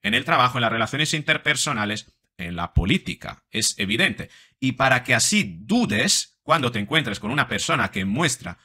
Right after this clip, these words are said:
un patrón de conducta similar, ya que habrás podido observar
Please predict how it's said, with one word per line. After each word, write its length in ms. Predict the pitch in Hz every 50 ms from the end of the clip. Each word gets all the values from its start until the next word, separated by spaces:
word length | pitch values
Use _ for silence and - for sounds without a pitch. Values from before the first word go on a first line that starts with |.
| _ _ -
un 120 | 110 101
patrón 420 | - 104 98 - 156 175 190 170 117
de 220 | 143 - 165 -
conducta 760 | - 147 139 135 131 127 123 123 220 190 127 - - 170 147
similar, 720 | - - - - 107 107 123 135 147 165 196 208 - _ _ _ _ _ _ _ _ _
ya 160 | - 117 120
que 180 | - 131 123 -
habrás 300 | - - 107 113 107 -
podido 420 | - - - 120 143 117 98 95 -
observar 680 | - 101 104 - - 107 - 202 143 135 95 - - _